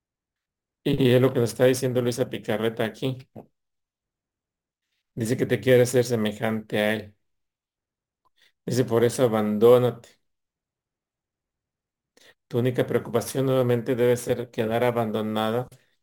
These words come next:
en el divino que eres. ¿Y cómo lo hacemos? Vamos a ver ahora cómo vamos a aban-, o cómo hacemos este abandono, porque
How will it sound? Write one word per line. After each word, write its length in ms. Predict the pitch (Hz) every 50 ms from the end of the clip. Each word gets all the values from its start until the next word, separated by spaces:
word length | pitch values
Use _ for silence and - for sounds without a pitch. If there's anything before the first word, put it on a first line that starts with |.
| _ _ -
en 340 | 135 131 139 151 156 156 -
el 220 | - 127 110 104 95
divino 500 | 95 104 98 95 107 107 107 110 107 98
que 180 | - - - 110
eres. 580 | 107 110 120 120 - - - - - - _ _ _ _ _ _ _ _ _ _ _ _ _ _ _ _ _ _ _ _ _ _ _ _ _ _ _ _ _ _ _ _ _ _ _ -
¿Y 100 | 180 -
cómo 220 | - 160 165 175
lo 100 | 165 160
hacemos? 500 | 160 151 156 - 170 170 165 156 135 123
Vamos 340 | 123 131 139 151 151 147 -
a 80 | 143 127
ver 140 | 120 135 135
ahora 220 | 135 131 135 131
cómo 260 | 131 - 143 147 151
vamos 240 | 151 151 151 147 139
a 60 | 143
aban-, 320 | 127 123 123 123 120 - -
o 280 | 127 120 113 104 107 -
cómo 260 | - 139 139 147 151
hacemos 420 | 147 131 - 151 139 139 139 131 139
este 240 | 135 131 135 -
abandono, 720 | 139 131 117 120 113 113 110 110 107 117 123 131 123 113 98
porque 360 | - 113 - - - 104 104